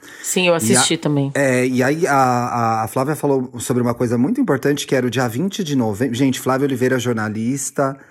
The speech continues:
Speaker 2: tem um ângulo de
Speaker 1: Mãe,
Speaker 2: grilo com a filha dela, Isabela.
Speaker 1: mãe da Isabela Reis, que já participou aqui com a gente de um episódio.
Speaker 2: Ela falou sobre uma coisa... é,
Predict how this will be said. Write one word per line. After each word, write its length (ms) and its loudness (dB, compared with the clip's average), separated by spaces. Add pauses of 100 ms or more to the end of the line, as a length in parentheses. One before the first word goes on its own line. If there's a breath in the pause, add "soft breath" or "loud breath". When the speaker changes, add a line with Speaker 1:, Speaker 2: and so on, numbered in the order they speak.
(200 loud breath)
Speaker 2:
tem 180 4
um 80 2
ângulo 180 4
de 80 4
Speaker 1:
Mãe, 100 4
Speaker 2:
grilo 180 2
com 100 -2
a 60 2
filha 260 0
dela, 340 0
Isabela. 280 2
Speaker 1:
mãe 100 0
da 100 4
Isabela 400 4
Reis, 280 4
que 80 -2
já 120 2
participou 500 0
aqui 180 -2
com 120 -2
a 60 2
gente 400 0
de 100 -6
um 40 0
episódio. 760 0 (300)
Speaker 2:
Ela 220 0
falou 240 2
sobre 260 -2
uma 140 2
coisa... 280 2 (160)
é, 400 -2